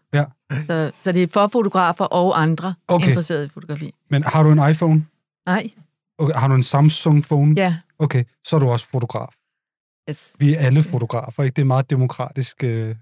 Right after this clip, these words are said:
Speaker 1: værktøj. Ja.
Speaker 2: Okay.
Speaker 1: Øhm, men udover at være professor ved,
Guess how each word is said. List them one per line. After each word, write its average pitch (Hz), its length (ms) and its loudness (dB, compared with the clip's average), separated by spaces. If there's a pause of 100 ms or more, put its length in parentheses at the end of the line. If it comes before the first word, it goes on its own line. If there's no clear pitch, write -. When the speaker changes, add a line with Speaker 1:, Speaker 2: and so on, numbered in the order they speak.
(240)
Speaker 1:
værktøj. 117 400 -10 (500)
Ja. 131 80 -8 (1000)
Speaker 2:
Okay. 139 320 4
Speaker 1:
Øhm, 120 280 0 (440)
men 139 280 0 (680)
udover 190 280 2
at 143 80 0
være 120 180 2
professor 151 500 -2
ved, 123 300 0